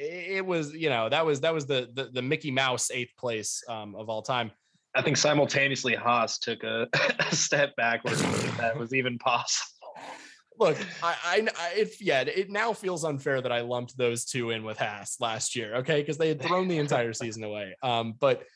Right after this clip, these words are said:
Speaker 1: Alfa Romeo, I just, I, again, I think with these new regulations, I just think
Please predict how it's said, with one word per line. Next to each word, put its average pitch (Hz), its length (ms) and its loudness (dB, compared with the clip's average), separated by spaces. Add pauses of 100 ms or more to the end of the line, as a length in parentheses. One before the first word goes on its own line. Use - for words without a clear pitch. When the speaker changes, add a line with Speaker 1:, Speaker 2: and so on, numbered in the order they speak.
(380)
Speaker 1:
Alfa 208 280 2
Romeo, 143 540 2
I 156 160 0
just, 185 280 -4 (200)
I, 143 240 2
again, 151 420 2
I 123 100 -2
think 175 340 -4
with 156 100 -6
these 135 180 -2
new 135 140 0
regulations, 127 840 0
I 117 160 -2
just 143 400 -6
think 135 300 0